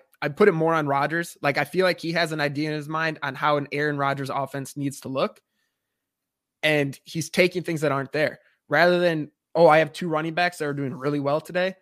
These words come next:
Let's just keep running this ball." And that's been a s-, that's been kind of a trend throughout the season so far. And I think, so I think that's where my biggest worry of the offensive, offense comes. I think the defense will get an identity,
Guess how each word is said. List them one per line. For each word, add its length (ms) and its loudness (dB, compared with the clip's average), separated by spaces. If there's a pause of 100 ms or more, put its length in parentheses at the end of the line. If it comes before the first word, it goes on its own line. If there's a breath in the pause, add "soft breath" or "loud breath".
(180)
Let's 300 -2
just 160 -10
keep 180 -6
running 220 -6
this 140 -12
ball." 300 -8 (280)
And 120 -2
that's 180 0
been 180 -2
a 40 -2
s-, 160 -8
that's 300 -6
been 480 -2 (720)
kind 200 0
of 80 -2
a 40 2
trend 600 -2 (240)
throughout 280 -2
the 80 -8
season 360 -6
so 160 -8
far. 300 -12 (220)
And 400 -4 (200)
I 100 -6
think, 580 -6
so 160 -4
I 80 0
think 200 -2
that's 240 2
where 80 -4
my 100 0
biggest 320 -4
worry 180 -2
of 60 -2
the 100 -2
offensive, 400 -4 (180)
offense 360 -2
comes. 280 -4
I 80 -6
think 240 -6
the 60 -4
defense 440 -4
will 180 2
get 180 -2
an 80 -2
identity, 560 -2